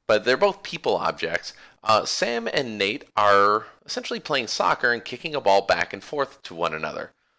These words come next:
Now, this animation is intentionally crude.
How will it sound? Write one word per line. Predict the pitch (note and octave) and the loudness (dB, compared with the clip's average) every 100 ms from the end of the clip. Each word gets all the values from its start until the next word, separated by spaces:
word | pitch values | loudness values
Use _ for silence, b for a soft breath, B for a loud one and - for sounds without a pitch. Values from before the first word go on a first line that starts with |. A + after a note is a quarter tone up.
| _ _ _ _ _ | _ _ _ _ _
Now, | F#2+ | -8
this | C#3 | -4
animation | F#3+ C#3 A#2 B2+ - G#2+ | -2 0 0 0 -2 -2
is | F#2+ F#2+ | -4 -6
intentionally | F2+ - D#3+ - A#3 F#3 B2 | -10 -8 -6 -4 -6 -6 -8
crude. | - B2+ F2 D#2 | -4 -2 -2 -8